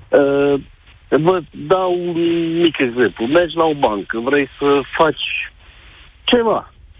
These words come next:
un cont bancar, că ești nou, lucrezi acolo și când aude doar că ești român, deja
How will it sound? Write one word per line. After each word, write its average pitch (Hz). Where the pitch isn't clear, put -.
un 226
cont 202
bancar, 139
că 147
ești 156
nou, 175
lucrezi 147
acolo 147
și 156
când 214
aude 208
doar 196
că 180
ești 175
român, 190
deja 196